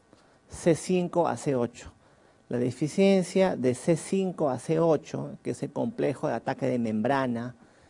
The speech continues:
complejo de ataque de membrana, porción final del complemento, C cinco a C ocho de complemento,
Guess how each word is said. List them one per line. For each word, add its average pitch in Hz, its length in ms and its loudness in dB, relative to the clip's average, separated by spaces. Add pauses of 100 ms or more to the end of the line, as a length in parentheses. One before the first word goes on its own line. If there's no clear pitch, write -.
(380)
complejo 139 560 -2
de 120 60 2
ataque 131 380 -2
de 131 40 -4
membrana, 120 600 -4
porción 139 480 -4
final 139 400 0
del 131 120 -2
complemento, 110 840 0
C 139 240 0
cinco 143 460 -2
a 113 80 -2
C 131 160 0
ocho 143 320 6
de 110 140 -2
complemento, 113 720 -4